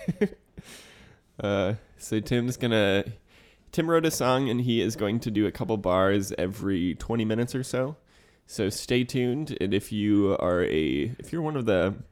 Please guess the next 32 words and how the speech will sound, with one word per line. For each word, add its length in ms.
if 40
you're 80
one 120
of 60
the 100
dry 200
run 220
heads 300
out 160
there, 240
feel 160
free 260
to 520
take 240
the 100
clips 440
and 180
put 160
them 140
together, 420
and 140
it 20
will 160
actually 380
make 340
a, 380
like, 120
a, 200
like, 120
a 80
pretty, 1040
um, 540